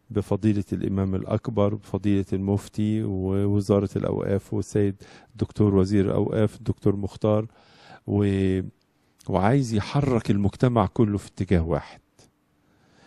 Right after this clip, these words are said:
فبلا شك دي، آه، تعتبر بادرة خير وخطوة إيجابية وعلى الطريق الصحيح. وعايز أقول لحضرتك إن إحنا بعد ما خلصنا اللقاء، اللقاء امتد أكتر من ساعة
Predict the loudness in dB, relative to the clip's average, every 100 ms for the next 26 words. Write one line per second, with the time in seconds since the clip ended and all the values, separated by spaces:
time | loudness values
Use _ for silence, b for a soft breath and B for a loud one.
0 | b b -4 0 2 0 -2 -6 -6 -8
1 | -4 -6 -8 b b -8 -4 -4 -2 -2
2 | -2 -2 -4 -8 -4 -2 -2 -6 -8 -8
3 | -4 -4 -6 _ _ _ _ b b b
4 | b -10 -2 -4 -2 -4 -4 -2 -4 -2
5 | -2 -4 -6 -10 _ _ _ _ -8 -2
6 | -2 -4 -6 -4 -4 -6 -12 -12 -6 -4
7 | -4 -8 _ _ _ B B B B B
8 | B 0 0 0 0 0 -2 -2 -2 -2
9 | -2 -4 -4 -4 -4 -2 -2 -4 B B
10 | B 0 0 0 -4 -2 0 0 -2 -4
11 | -4 0 2 2 -2 -2 -2 -2 -2 -2
12 | 0 -2 -2 -6 -4 -6 -2 -2 -2